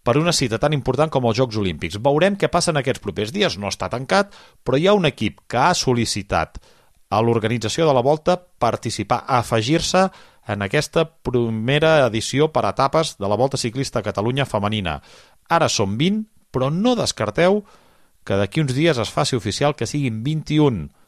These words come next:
la Volta i la mirada posada en els Jocs Olímpics. Ara sí, com us deia, el Marc Brustenga. Amb ell, dues temporades al Trek i aquest any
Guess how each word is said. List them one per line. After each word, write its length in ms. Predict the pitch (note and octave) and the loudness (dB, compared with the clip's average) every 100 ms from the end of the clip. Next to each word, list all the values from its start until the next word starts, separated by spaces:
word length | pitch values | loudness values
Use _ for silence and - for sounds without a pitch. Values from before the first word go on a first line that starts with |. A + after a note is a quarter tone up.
| _ - | _ -4
la 120 | G2 | 2
Volta 320 | C3+ C3+ F#2 | 2 2 -2
i 40 | |
la 120 | F2+ F#2 | -4 -2
mirada 320 | G#2+ C#3+ C3 | 0 0 0
posada 460 | G2 F#2 A#2+ C3 C#3 - - _ _ - | -2 0 2 2 0 -4 -20 _ _ -6
en 120 | G#2 | 0
els 160 | A2 G#2 | 0 2
Jocs 200 | A2+ F#2 | 0 -2
Olímpics. 560 | D2 C#2 - - - - - - - _ _ _ _ - | -6 -8 -14 -12 -12 -12 -18 -20 -20 _ _ _ _ -2
Ara 180 | E3 F3 | 0 0
sí, 160 | - G#2+ | -2 -2
com 160 | A2+ | -2
us 120 | A#2 | 2
deia, 200 | C3+ A#2 | 2 4
el 80 | G2 | 2
Marc 280 | B2 D#3 C3 | 2 0 2
Brustenga. 640 | A#2 G#2 - C2+ C2 - - - - - - | 0 -2 -4 -8 -8 -10 -12 -18 -20 -20 -12
Amb 220 | G#2+ A#2 D#3 | -10 -2 0
ell, 240 | D3 E3+ - _ _ - | 2 -2 -8 _ _ -16
dues 340 | G2 B2+ A#2+ - | -6 -2 -2 -2
temporades 440 | G2 G2+ A2 G#2+ | -4 -2 -2 0
al 120 | G2+ - | -4 -4
Trek 220 | G2 E2 | -6 -6
i 80 | F#2+ | -6
aquest 360 | F#2 A#2+ - G#2 | -4 -6 -6 -6
any 160 | F2 | -6